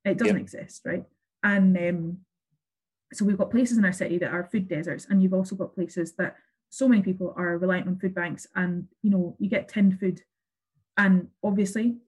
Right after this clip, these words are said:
Speaker 1: like, it, that's a lifeline, right? But, <laughs> you know, that we, we need to do so much better.
Speaker 2: We
Speaker 1: And
Speaker 2: definitely do. I
Speaker 1: actually,
Speaker 2: mean, we've seen
Speaker 1: yeah.
Speaker 2: the pictures in George Square just today, with the people queuing in the snow, minus five conditions, um, to, you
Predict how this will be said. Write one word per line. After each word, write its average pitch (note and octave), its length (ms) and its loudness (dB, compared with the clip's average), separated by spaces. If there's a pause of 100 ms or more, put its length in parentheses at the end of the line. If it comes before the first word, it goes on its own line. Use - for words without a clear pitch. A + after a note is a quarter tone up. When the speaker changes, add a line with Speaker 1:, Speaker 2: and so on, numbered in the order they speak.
(140)
Speaker 1:
like, E3 200 -6 (460)
it, F#3+ 260 -4
that's F#3 220 0
a G3+ 60 0
lifeline, G3+ 420 -2
right? G3+ 220 -2
But, F#3+ 260 -4
<laughs> - 720 -12
you G#3 80 -2
know, F#3+ 200 2
that - 140 -8
we, G3 140 -2
we F#3+ 120 6
need F#3+ 120 6
to G3 80 -2
do G3 120 -2
so F#3+ 120 -6
much - 160 -6
better. G3 380 -6 (320)
Speaker 2:
We G3+ 140 0
Speaker 1:
And G3 80 4
Speaker 2:
definitely - 320 2
do. F2+ 60 -4
I F2+ 100 0
Speaker 1:
actually, F2 140 -4
Speaker 2:
mean, - 80 -20 (200)
we've F#2 120 -4
seen C3 200 4
Speaker 1:
yeah. A#2+ 60 4
Speaker 2:
the - 40 -4
pictures A#2 420 2
in G#2 80 -2
George G2 280 2
Square G2 440 0 (720)
just - 200 0
today, A2 420 4 (160)
with G#2 100 -2
the G#2+ 60 2
people A2 300 0
queuing G2+ 360 2
in F#2+ 320 -6
the - 80 -4
snow, G#2+ 380 0
minus G2+ 340 -2
five G2 300 0
conditions, G2+ 720 -4 (520)
um, F#2 400 0
to, G#2 120 0
you F2+ 160 -2